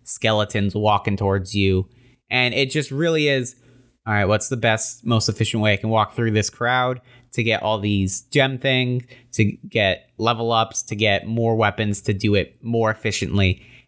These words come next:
And you do that, and it's set on a timer. You will always end at thirty minutes. So the, the runs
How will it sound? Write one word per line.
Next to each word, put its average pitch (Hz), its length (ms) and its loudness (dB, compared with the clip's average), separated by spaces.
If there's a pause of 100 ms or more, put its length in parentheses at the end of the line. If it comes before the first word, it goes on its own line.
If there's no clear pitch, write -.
And 117 240 0
you 117 80 0
do 175 200 0
that, 135 440 0 (320)
and 113 180 2
it's - 140 0
set 151 160 2
on 123 80 2
a 107 80 4
timer. 110 640 0 (180)
You 117 80 0
will 110 180 0
always 160 420 2
end 123 260 0
at 101 360 0
thirty 117 280 2
minutes. 104 400 0
So 107 300 0
the, 110 260 0
the 120 200 0
runs 120 520 0